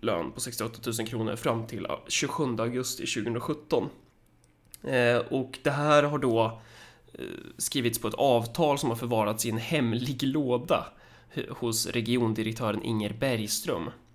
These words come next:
som för övrigt ly-, lyfter ut hundrafyrtiotusen kronor i månaden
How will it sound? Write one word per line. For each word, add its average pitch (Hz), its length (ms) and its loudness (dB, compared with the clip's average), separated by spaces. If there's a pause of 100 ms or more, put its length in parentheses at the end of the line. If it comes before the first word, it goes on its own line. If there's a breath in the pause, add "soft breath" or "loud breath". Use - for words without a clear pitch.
(120)
som - 160 -6
för 123 80 -2
övrigt 110 260 2
ly-, 110 200 -6
lyfter 117 320 -6
ut 101 120 -6
hundrafyrtiotusen 117 720 -4
kronor - 240 -10
i - 40 -8
månaden - 340 -8